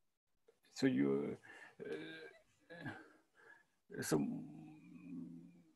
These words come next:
so most of them are, are, uh, are, are, uh,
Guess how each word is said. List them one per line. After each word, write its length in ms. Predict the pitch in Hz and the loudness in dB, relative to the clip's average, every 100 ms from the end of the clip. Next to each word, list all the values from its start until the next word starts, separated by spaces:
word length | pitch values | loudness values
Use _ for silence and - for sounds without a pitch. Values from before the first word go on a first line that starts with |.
| _ _ _ - | _ _ _ -2
so 360 | 147 143 - - | 4 4 2 0
most 340 | 156 208 220 | 12 12 12
of 160 | 175 143 | 12 12
them 260 | 175 185 127 | 12 12 12
are, 380 | 123 120 113 - | 12 12 4 2
are, 380 | 139 131 113 117 | 6 8 12 12
uh, 720 | 110 110 107 107 110 101 101 - - - - - - - | 12 12 12 12 12 10 4 0 -2 -6 -6 -6 -6 0
are, 340 | - 131 123 123 117 107 - - - - | 8 8 10 6 4 -6 -10 -12 -10 -6
are, 260 | - 135 127 | 4 8 8
uh, 1500 | 117 117 113 113 113 107 107 - - - - 123 117 113 | 12 12 12 12 12 10 8 6 4 4 4 4 6 4